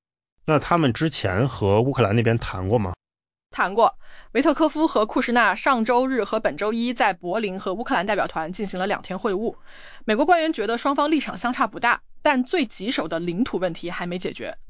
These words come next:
Speaker 2: 俄罗斯坚持要在解决方案里获得乌克兰领土。
Speaker 1: 乌克兰那边能接受吗？我记得他们民意调查好像不太愿意让步。
Speaker 2: 没错，乌克兰民意调查显示很少有人愿意接受领土让步，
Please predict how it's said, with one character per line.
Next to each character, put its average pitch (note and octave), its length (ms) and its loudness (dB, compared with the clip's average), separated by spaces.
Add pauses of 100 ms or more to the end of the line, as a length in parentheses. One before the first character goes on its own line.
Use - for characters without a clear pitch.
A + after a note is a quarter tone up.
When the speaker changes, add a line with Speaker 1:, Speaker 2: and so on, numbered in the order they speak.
(360)
Speaker 2:
俄 A#3+ 140 2
罗 D4 100 6
斯 D4+ 180 0
坚 D#4+ 240 0
持 A3 200 -4
要 G#3 120 6
在 G3+ 160 0
解 E3 140 -6
决 F3+ 100 -4
方 G#3+ 160 0
案 G#3+ 140 0
里 D#3 100 -10
获 - 300 0
得 E3+ 160 0
乌 F#3 140 -8
克 G3+ 100 -6
兰 D#3+ 120 -6
领 D3 120 -12
土。 - 180 -16 (840)
Speaker 1:
乌 F3+ 100 -2
克 F3 100 2
兰 A#2+ 140 6
那 D3 80 4
边 C3 160 4
能 A#2 140 0
接 C#3 120 2
受 C#3+ 160 4
吗？ G#2+ 160 2
我 G#2+ 80 2
记 C#3 120 2
得 B2+ 80 6
他 D3+ 100 2
们 D3 60 4
民 B2+ 180 6
意 C#3+ 60 8
调 B2+ 160 4
查 A2 200 2
好 A#2+ 80 0
像 G#2+ 260 0
不 - 140 -4
太 A#2+ 220 2
愿 A2+ 180 4
意 G#2 40 -2
让 G#2 200 -2
步。 G2+ 240 -6 (640)
Speaker 2:
没 G#3 160 -6
错， - 320 0 (120)
乌 C#4+ 100 2
克 D#4+ 100 4
兰 B3 140 6
民 G#3 120 4
意 B3 140 4
调 A3 160 6
查 G#3 180 2
显 F3 220 -4
示 F#3+ 160 -4
很 G3+ 340 0
少 G#3 220 4
有 F#3+ 140 4
人 C#3+ 120 -6
愿 F#3+ 180 0
意 E3+ 60 -6
接 G3 200 -2
受 G3 160 0
领 D#3+ 160 -2
土 F#3 120 -4
让 D#3+ 200 -2
步， E3+ 180 -4